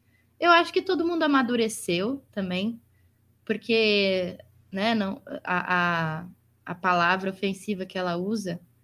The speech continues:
não é só ela que usa, no Panic at the Disco, é, em I Write Scenes, Not Tragedies, eles,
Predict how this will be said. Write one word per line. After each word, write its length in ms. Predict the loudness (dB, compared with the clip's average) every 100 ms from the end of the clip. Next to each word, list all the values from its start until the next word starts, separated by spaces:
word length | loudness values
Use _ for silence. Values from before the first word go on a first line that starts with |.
| _ _ _ _ _ _ _ _ _ -4
não 260 | 0 2
é 140 | 4 2
só 200 | 0 0
ela 240 | 2 0
que 200 | -4 -6
usa, 320 | -4 -2 -2
no 120 | -4 -2
Panic 360 | -2 0 -2
at 100 | -4
the 100 | -4
Disco, 680 | 0 -2 -2 -2 -2 -2 -6 _ _ _ -8
é, 580 | -2 0 0 -2 -4 -8 -16 _ _
em 380 | -8 -2 -2 -2
I 240 | 0 2 4
Write 220 | 2 0
Scenes, 220 | -2 -2
Not 220 | -4 -2
Tragedies, 460 | 0 2 0 -2 -2
eles, 260 | -4 -6